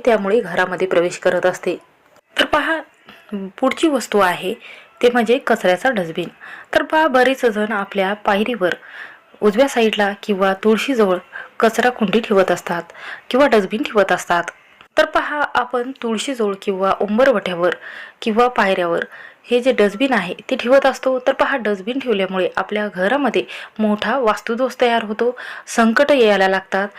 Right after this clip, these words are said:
घरामध्ये खूप आजारी व्यक्ती पडतात आणि कर्ज डोक्यावर भरपूर होत असते. म्हणून तुम्ही जे पायऱ्यावर किंवा तुळशीजवळ हे डस्टबिन आहे ते चुकूनही ठेवू नका.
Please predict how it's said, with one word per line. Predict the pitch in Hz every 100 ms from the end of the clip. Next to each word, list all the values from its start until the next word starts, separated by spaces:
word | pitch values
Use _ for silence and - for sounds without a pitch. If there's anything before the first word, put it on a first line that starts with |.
| - -
घरामध्ये | 190 208 220 190 233 240 - -
खूप | - 269 - - -
आजारी | 196 190 208 277
व्यक्ती | 285 - 190
पडतात | 185 180 180 170
आणि | - 208 233
कर्ज | - 202 202
डोक्यावर | 277 247 196 185
भरपूर | 180 180 180
होत | 180 185
असते. | 180 - 180 -
म्हणून | 208 240 269
तुम्ही | 262 240
जे | 220 214 240 - - -
पायऱ्यावर | 185 185 196 190 196 -
किंवा | 196 180 185 202 - - -
तुळशीजवळ | 233 220 302 247 190 185
हे | 196
डस्टबिन | 196 190 233 277
आहे | 196 180 -
ते | 226
चुकूनही | 226 - 196 196 349 -
ठेवू | 214 180
नका. | 175 170